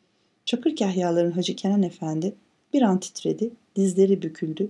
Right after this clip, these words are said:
yüzü ellerinin üstünde seccadeye kapı-, kapınmış gibi der top kaldı. Dilaver Paşaların Zülfü Zülfikar'la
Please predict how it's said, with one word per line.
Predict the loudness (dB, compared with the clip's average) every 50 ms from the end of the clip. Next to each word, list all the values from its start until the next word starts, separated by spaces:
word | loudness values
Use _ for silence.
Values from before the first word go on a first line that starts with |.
| -6 _ -2
yüzü | 0 2 2 2
ellerinin | 2 0 0 2 2 4 4 4 4
üstünde | 2 0 -4 -6 -4 -4 -2 -2 -4 -4 -6 _ _ _ _ _
seccadeye | 0 2 2 2 4 2 2 2 2 2 2 0 0 -2
kapı-, | -4 -10 -12 -10 -12 -14 -14 _ _ _ -6
kapınmış | -6 -4 0 2 4 4 4 4 2 -2 -4
gibi | -6 -4 -4 -2 0
der | 0 0 0 0
top | -2 -6 -6 -6 -6
kaldı. | -6 -4 -4 -2 -4 -6 -8 -12 -14 _ _ _ _ _ _ _ _ _ _ _ _ _ _ -2
Dilaver | 2 2 4 4 4 2 0 0 0
Paşaların | 0 0 0 2 2 2 2 2 0
Zülfü | 0 0 -2 -4 -4 -2 -4 -4
Zülfikar'la | -2 -4 -6 -6 -6 -10 -8 -2 0 0 2 2 0 -2 -4